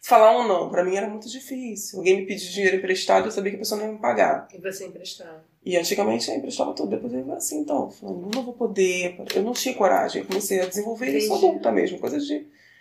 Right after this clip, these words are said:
Speaker 1: de a gente tá vivendo, não tem mais quem faça por nós.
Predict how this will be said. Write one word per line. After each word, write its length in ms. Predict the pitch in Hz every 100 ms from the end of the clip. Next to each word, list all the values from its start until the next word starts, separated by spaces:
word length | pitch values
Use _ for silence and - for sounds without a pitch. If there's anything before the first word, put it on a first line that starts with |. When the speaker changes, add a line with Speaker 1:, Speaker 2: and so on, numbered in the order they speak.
| _ -
Speaker 1:
de 200 | - 226
a 60 |
gente 220 | 214 214 -
tá 100 | 202
vivendo, 380 | 208 202 208 208
não 140 | 214
tem 140 | 220
mais 160 | 214 214
quem 140 | 214
faça 260 | 196 196 196
por 140 | 196 214
nós. 140 | 208